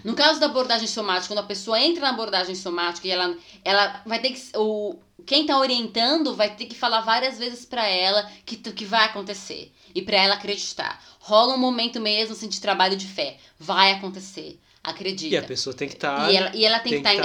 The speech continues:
Speaker 1: engajada
Speaker 2: engajada.
Speaker 1: naquilo, porque uma hora acontece. Quando acontece, acontece de forma brilhante.
Speaker 2: Sim,
Speaker 1: Não
Speaker 2: sim.
Speaker 1: tem. O brilhantismo acontece.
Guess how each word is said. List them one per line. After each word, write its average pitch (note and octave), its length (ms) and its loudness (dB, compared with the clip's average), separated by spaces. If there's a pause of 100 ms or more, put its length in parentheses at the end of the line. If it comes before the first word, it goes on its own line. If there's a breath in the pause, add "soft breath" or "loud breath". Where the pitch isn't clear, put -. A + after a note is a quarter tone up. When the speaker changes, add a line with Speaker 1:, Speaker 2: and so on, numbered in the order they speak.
Speaker 1:
engajada F#3 440 4
Speaker 2:
engajada. F#3 260 0
Speaker 1:
naquilo, D4+ 280 2
porque E4 360 0
uma E4 160 2
hora D4 160 4
acontece. D4+ 340 0
Quando B3 140 -6
acontece, C4 360 -4
acontece C4 300 -8
de - 60 -10
forma A#3+ 180 -6
brilhante. G#3 560 -8
Speaker 2:
Sim, D#3 300 2
Speaker 1:
Não B2+ 80 -8
Speaker 2:
sim. G3+ 120 0
Speaker 1:
tem. D#3+ 240 -2
O F3 60 -8
brilhantismo A3+ 720 -6
acontece. B3 640 -8